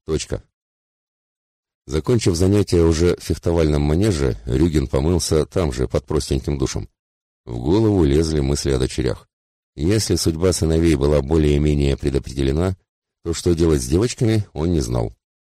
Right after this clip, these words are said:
Традиции велели выдать замуж за каких-нибудь титулованных особ более-менее равного ранга. Ну вот за кого? Англия, Франция и ряд других стран отпадал в принципе.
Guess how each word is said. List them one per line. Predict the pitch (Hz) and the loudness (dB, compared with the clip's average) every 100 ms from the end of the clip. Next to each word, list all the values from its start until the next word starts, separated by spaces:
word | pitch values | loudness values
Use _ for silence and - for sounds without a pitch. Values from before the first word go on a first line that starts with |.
| _ _ _ | _ _ _
Традиции | 65 65 82 104 - 73 | -6 -4 -4 -4 -2 0
велели | 67 76 90 78 | 0 0 2 0
выдать | 78 85 73 | 0 0 -2
замуж | 62 85 85 73 - | 0 0 0 -2 -6
за | 71 76 | -6 -4
каких-нибудь | 71 - 82 80 71 76 - | -4 -4 -4 -2 -2 -2 -4
титулованных | - 78 76 78 78 73 69 | -10 -6 -2 0 0 0 -2
особ | 69 - 90 - | -4 -2 -4 -6
более-менее | 71 76 73 71 71 80 78 73 | -4 -2 2 2 2 0 2 0
равного | 71 69 71 71 | 0 -2 0 0
ранга. | 67 62 55 - _ _ _ - | -2 -4 -6 -10 _ _ _ -6
Ну | 101 | -2
вот | 92 87 | 0 0
за | 78 | -2
кого? | - 90 87 80 - _ _ _ _ _ 69 | -2 0 2 0 -4 _ _ _ _ _ -8
Англия, | 76 73 69 69 | -4 -2 0 -2
Франция | - 80 76 - 71 | 0 -2 -2 0 0
и | 69 | 2
ряд | 76 65 | 0 -2
других | 69 71 69 | -4 -4 -6
стран | - 78 76 | -4 -2 -2
отпадал | 65 71 67 71 | -4 -6 -2 -4
в | - | -2
принципе. | 78 76 62 58 | -4 -2 -4 -4